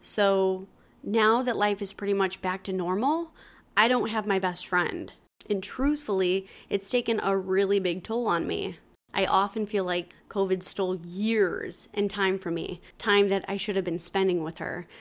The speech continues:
And the thought came over me that if covid never happened,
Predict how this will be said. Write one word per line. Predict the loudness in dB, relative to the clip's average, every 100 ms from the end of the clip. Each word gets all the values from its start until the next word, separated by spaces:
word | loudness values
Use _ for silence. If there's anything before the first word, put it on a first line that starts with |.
| -20 -8
And | 0 2 2 0 -4 -12 _
the | -8
thought | 0 2 2
came | 0 2
over | 2 2 0
me | 0 0
that | -2 -4 -8 -20 _
if | -6 -6
covid | -2 0 2 2
never | 2 0
happened, | -2 -4 -4 -4 -2 0 -2